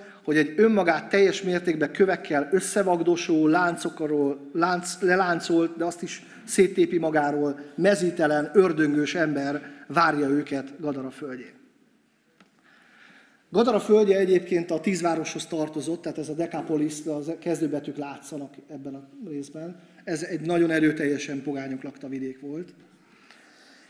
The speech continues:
És Jézus, amikor ide megérkezik, hogy végre megpihenjen, akkor mi várja?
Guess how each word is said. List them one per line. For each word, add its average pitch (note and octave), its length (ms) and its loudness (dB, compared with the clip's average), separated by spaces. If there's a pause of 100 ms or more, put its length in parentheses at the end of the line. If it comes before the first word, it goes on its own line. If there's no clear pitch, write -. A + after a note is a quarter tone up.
(340)
És - 160 -6
Jézus, G3+ 280 4
amikor F#3+ 300 4
ide F3 140 6
megérkezik, F#3+ 560 4
hogy D#3+ 120 2
végre F3 260 6
megpihenjen, E3 540 0
akkor D#3 220 -2
mi F3+ 140 2
várja? D#3 600 2